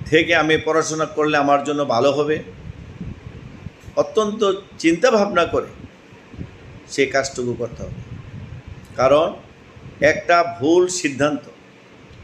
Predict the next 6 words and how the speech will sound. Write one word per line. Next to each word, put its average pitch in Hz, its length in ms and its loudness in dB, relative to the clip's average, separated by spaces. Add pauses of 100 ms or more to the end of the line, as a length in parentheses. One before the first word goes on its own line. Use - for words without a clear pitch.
(400)
ভর্তির 175 560 4
ক্ষেত্রে 170 380 -2 (240)
ভুল 147 260 2 (160)
সিদ্ধান্ত 143 420 0 (920)
সারা 156 340 4 (240)
জীবনের 143 420 0